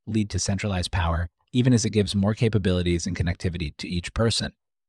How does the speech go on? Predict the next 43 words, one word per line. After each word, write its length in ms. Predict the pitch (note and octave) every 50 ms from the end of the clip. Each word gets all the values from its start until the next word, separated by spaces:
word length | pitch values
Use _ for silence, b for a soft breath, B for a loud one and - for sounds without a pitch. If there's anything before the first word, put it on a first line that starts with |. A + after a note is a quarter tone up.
| - -
My 100 | G#2 G#2
friend 260 | - D3+ D3+ D3+ C3
Dror 180 | A2+ A#2 A2+
Poleg 400 | F#2+ - G#2 F#2+ F#2 F2+ F2+ F2 - -
put 120 | - A2+ G#2+
it 80 | G#2+
in 80 | G2 G#2
a 40 | G2
way 240 | F#2 F#2+ F#2+ F#2+ F#2
that 160 | G2 - -
ties 280 | - G2+ F#2+ G2 F2
even 200 | G2+ G2 F2+ G2
more 160 | F#2+ F#2+ F#2 -
closely 400 | - F#2+ F2+ E2+ - - F#2+ E2+
to 80 | F2
the 100 | D#2 E2
theme 300 | E2 - F2+ F2+ F2 F2
of 80 | E2 D#2
this 160 | F2 E2 -
essay 340 | E2+ D#2+ - - E2+ E2 D#2+
in 80 | E2
Crypto 400 | E2+ - - F2 - - E2+ E2
and 100 | D#2+ D#2+
the 60 | E2 E2
Conservation 580 | - F2 E2 - - D#2+ E2 D#2 D2+ - E2+
of 80 | D#2+ -
Centralization. 760 | - F2 E2 - D#2+ D2+ D#2 F#2 G#2 A2 G2+ - - - - _ _ _ _ _ _ _ _
When 160 | - G2+ G2 G2+
one 140 | A2+ A#2
part 180 | A2 C3 C3 A#2+
of 60 | A#2
the 80 | A2+ G#2+
web 180 | G#2 G#2 F#2+
gets 220 | E2+ G#2 F#2+ - -
decentralization, 1040 | G2 F#2 - A2 A2 G#2+ C3 B2 A#2+ B2 A#2 A2+ B2+ B2+ A#2+ - - B2+ B2+ B2 - _ _ _ _ -
when 160 | G2+ G2 G2+
one 160 | G#2+ A2+ A2
part 160 | - A#2+ A2
of 60 | G2+ F#2+
the 80 | G2
web 160 | F#2+ F#2+ F2+
gets 200 | F2+ G2 F2 -
decentralized, 800 | - G2+ F2+ - G#2+ A2+ A#2 - D3 C#3+ C#3 C#3+ C#3+ C3 - -